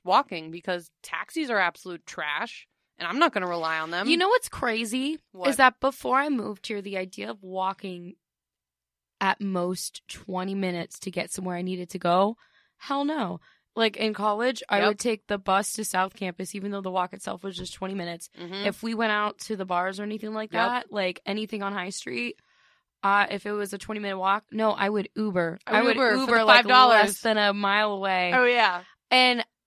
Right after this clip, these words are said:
Speaker 2: how <laughs> selfish is that? I think about that now. Me, I'm like,
Speaker 1: Twenty-minute walk, easy.
Speaker 2: twenty-minute walk, easy. Yeah, I'll walk twenty-five minutes to work in the morning. No big deal.
Speaker 1: Like,
Speaker 2: Like,
Speaker 1: this is fine. Everything's fine.
Speaker 2: I,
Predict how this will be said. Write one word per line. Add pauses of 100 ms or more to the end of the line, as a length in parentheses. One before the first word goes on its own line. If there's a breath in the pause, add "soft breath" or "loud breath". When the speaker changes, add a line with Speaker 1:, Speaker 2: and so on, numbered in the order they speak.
(140)
Speaker 2:
how
<laughs>
selfish
is
that? (280 loud breath)
I
think
about
that
now. (260 soft breath)
Me,
I'm
like, (500)
Speaker 1:
Twenty-minute
walk,
easy.
Speaker 2:
twenty-minute
walk,
easy.
Yeah,
I'll
walk
twenty-five
minutes
to
work
in
the
morning.
No
big
deal.
Speaker 1:
Like,
Speaker 2:
Like,
Speaker 1:
this
is
fine.
Everything's
fine.
Speaker 2:
I,